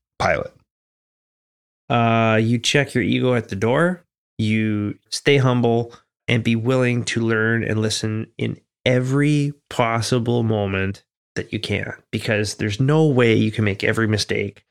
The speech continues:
Speaker 2: that everybody else has made. Yeah, I think that's a, a super key one.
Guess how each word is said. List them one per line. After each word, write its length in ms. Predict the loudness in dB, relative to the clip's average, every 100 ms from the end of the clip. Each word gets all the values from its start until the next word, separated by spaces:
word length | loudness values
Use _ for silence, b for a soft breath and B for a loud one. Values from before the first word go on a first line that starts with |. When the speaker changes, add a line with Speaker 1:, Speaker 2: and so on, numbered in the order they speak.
| _ _
Speaker 2:
that 160 | 0 2
everybody 300 | 2 2 2
else 240 | 2 0
has 160 | -2 0
made. 400 | 0 -2 -4 -10 _ _ _ _ _ _ _ -2
Yeah, 240 | -2 -2 -10 _ _ _ _ -2
I 20 |
think 140 | 2
that's 240 | 2 2 2
a, 180 | 2 2
a 120 | 0
super 300 | 2 0 0
key 200 | 2 2
one. 320 | 2 -2 -8